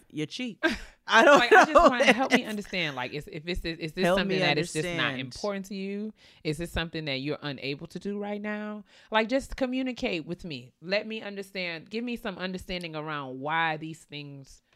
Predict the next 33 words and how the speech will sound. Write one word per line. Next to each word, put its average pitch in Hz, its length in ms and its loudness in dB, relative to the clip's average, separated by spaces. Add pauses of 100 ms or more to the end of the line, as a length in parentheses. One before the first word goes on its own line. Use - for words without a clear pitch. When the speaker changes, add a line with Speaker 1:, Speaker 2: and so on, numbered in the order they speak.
(400)
Speaker 2:
are 151 180 -2
happening." 147 600 -6 (1500)
Speaker 1:
I 175 120 0
don't 202 120 0
think 226 200 -6
it's - 120 -8
a 165 80 -4
whole 160 220 -2
deal 143 260 -2
breaker 135 380 -6
right 254 160 -2
Speaker 2:
No, 285 160 2
Speaker 1:
now, 127 300 -4
Speaker 2:
I'm, 202 300 -4 (120)
you 185 120 -6
Speaker 1:
as 196 60 -2
Speaker 2:
know. 190 120 -2
Speaker 1:
you're 113 100 -4
asking, 120 540 -8
because 120 760 -10 (560)
he 160 540 -6
clearly, 151 800 -4 (500)
um, 123 480 -6 (140)
listens 147 640 -6
on 131 200 -6
many 180 300 -4
other 165 160 -2
things 160 320 -8
that 143 220 -12
you 147 80 -8
said 143 320 -4
you 139 260 -6
needed 143 400 -6